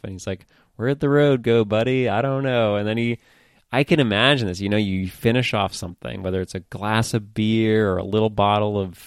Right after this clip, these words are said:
uh, Fireball, say, and you toss it behind you and you just, your mind has these,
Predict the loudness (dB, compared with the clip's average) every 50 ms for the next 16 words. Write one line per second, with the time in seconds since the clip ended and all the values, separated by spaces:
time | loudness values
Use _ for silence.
0 | -20 -16 -10 -8 -6 -6 -6 -6 -6 -6 -6 -6 -8 -8 -4 -2 0 2 2 2
1 | 0 2 2 2 4 4 2 0 -2 -4 -2 -2 0 0 0 0 -2 -4 -6 _
2 | _ _ _ _ _ _ _ _ _ -18 -18 -16 -16 -14 -10 -6 -6 -4 -2 0
3 | 2 2 0 0 0 -2 -2 -2 0 0 0 -2 -2 -2 -4 -10 -12 -16 -12 -8
4 | -8 -8 -8 -8 -12 -18 _ _ _ _ _ _ _ _ _ _ _ _ _ _
5 | _ _ -2 0 2 2 4 4 4 4 4 4 4 4 2 0 -4 -8 -16 _
6 | _ _ _ _ _ _ _ _ _ _ -4 -2 0 0 0 -2 -4 -2 -2